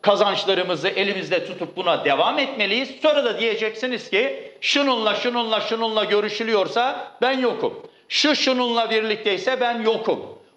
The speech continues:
O onunlaysa ben yokum. Bir izah edin, nasıl olacak bu iş?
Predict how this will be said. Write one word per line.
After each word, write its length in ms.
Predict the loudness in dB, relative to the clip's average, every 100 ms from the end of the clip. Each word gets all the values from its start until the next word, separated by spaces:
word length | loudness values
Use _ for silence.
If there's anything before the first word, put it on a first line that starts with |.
| 0
O 260 | 4 6 4
onunlaysa 600 | 2 0 0 0 0 0
ben 240 | 0 0
yokum. 380 | 0 2 2 0 -2 -14 -20 _ _ _ _ _ _
Bir 80 | -10 -2
izah 300 | 4 4 4
edin, 240 | 2 2
nasıl 240 | 0 0 0
olacak 380 | 0 0 -2
bu 100 | -2
iş? 260 | -2 -2 -6